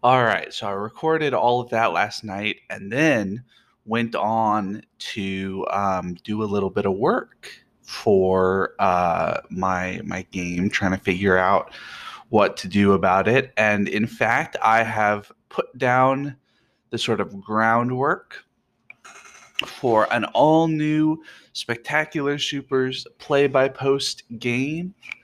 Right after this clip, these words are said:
with a couple of my friends. Specifically, so far, I've got Jason and Spencer, um, playing,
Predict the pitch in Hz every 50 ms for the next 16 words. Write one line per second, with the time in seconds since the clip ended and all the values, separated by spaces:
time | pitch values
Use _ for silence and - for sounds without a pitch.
0 | - _ _ _ _ _ _ _ _ _ _ 117 123 131 131 123 127 - _ -
1 | 127 127 - - 139 131 131 - 147 139 139 135 - - 123 127 123 117 117 117
2 | 117 110 107 107 107 104 - - 123 123 131 139 170 185 202 - - - - -
3 | - - - 117 107 - 113 - - 113 - 113 104 107 - - - 123 120 120
4 | 117 - 113 110 110 113 117 107 107 104 - - 98 90 - - - - 98 101
5 | 101 - - 107 104 104 78 80 95 98 95 - - - - 101 98 107 - -
6 | - 117 110 113 120 127 127 - - - - - - - _ _ - 104 98 95
7 | 90 90 90 90 - - - 123 117 120 127 143 156 170 190 214 214